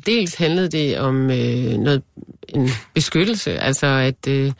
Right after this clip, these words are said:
en beskyttelse mod de andre mænd, måske også, som godt kunne finde på at forgribe sig på dem. Så hvis man nu var,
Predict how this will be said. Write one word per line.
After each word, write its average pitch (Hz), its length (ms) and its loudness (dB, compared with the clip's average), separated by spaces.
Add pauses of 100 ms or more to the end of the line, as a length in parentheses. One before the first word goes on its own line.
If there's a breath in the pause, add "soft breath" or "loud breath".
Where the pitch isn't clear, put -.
(720 loud breath)
en 165 140 2
beskyttelse 202 540 0
mod 170 300 2
de 156 180 -2
andre 147 420 0
mænd, 151 240 2 (300)
måske 110 300 -4
også, 147 180 -2
som 143 280 0
godt 147 180 0
kunne 156 120 -4
finde 147 140 -2
på 151 460 2
at 139 80 0
forgribe 139 360 -2
sig 143 140 -2
på 147 160 0
dem. 151 200 -2
Så 143 260 0
hvis 147 200 0
man 151 120 2
nu 165 140 2
var, 160 300 0